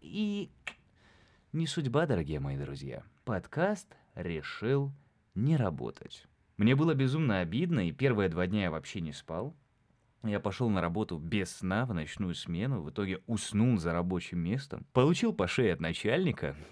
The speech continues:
потому что не то, что я, из-за того, что я уснул. Просто дело в том, что я пытался разобраться с подкастом ещё и на работе, но, к счастью, сегодня у меня получилось всё это дело наконец-то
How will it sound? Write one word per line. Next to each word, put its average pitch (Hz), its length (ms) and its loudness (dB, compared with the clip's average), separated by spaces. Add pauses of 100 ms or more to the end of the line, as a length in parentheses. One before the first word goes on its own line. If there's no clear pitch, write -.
(140)
потому 107 280 4
что - 140 -2
не 127 80 6
то, 135 100 -10
что - 160 -8
я, 85 140 -2
из-за - 220 -10
того, 135 180 -6
что - 160 -12
я 85 80 -6
уснул. - 480 -12 (280)
Просто 90 240 -4
дело 127 200 4
в - 40 -6
том, 139 140 -2
что - 160 -6
я 87 60 -4
пытался 90 400 -2
разобраться 95 520 0
с - 40 -10
подкастом 95 560 -2
ещё 76 220 -4
и 80 80 0
на 76 100 -4
работе, 78 560 -2
но, 226 580 4 (640)
к - 60 -4
счастью, 180 840 2
сегодня 110 840 2
у 87 80 2
меня 87 240 0
получилось 87 640 -4
всё 101 140 -4
это 78 180 -4
дело 107 280 0
наконец-то 80 840 -4